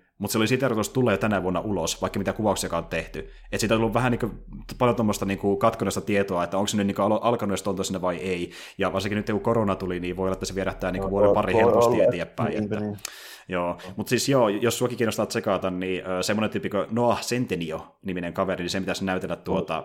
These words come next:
Speaker 1: Adamia siinä sitten, että
Speaker 2: Okei,
Speaker 1: se, se,
Speaker 2: kuulostaa
Speaker 1: sen verran
Speaker 2: mielenkiintoista.
Speaker 1: tiedetään.
Speaker 2: <laughs>
Speaker 1: Joo.
Speaker 2: Ai niin, tuli, tuli Prinssi Adamista mieleen vielä se, että tota noin, niin sillä on ehkä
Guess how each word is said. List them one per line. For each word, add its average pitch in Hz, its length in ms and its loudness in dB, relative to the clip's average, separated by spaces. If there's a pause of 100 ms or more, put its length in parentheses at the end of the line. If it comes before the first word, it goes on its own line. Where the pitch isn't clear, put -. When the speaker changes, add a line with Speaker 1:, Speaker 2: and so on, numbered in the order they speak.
Speaker 1:
Adamia 87 380 -4
siinä 80 240 -8
sitten, - 340 -14
että - 200 -14 (280)
Speaker 2:
Okei, 104 180 -4
Speaker 1:
se, 101 60 -2
se, 92 60 -6
Speaker 2:
kuulostaa 104 320 -2
Speaker 1:
sen 101 140 0
verran 92 240 0
Speaker 2:
mielenkiintoista. 87 500 -8
Speaker 1:
tiedetään. - 500 -12
Speaker 2:
<laughs> 107 60 -2
Speaker 1:
Joo. 98 140 4
Speaker 2:
Ai - 100 4
niin, 113 140 0 (100)
tuli, 113 140 -4 (140)
tuli 110 180 -2 (180)
Prinssi 104 280 -2
Adamista 92 500 0
mieleen 87 420 -4
vielä 104 140 0
se, 92 160 -2
että 95 320 -6 (480)
tota 95 220 0
noin, 95 240 0
niin - 200 -6 (460)
sillä 107 180 4
on - 80 4
ehkä - 380 -2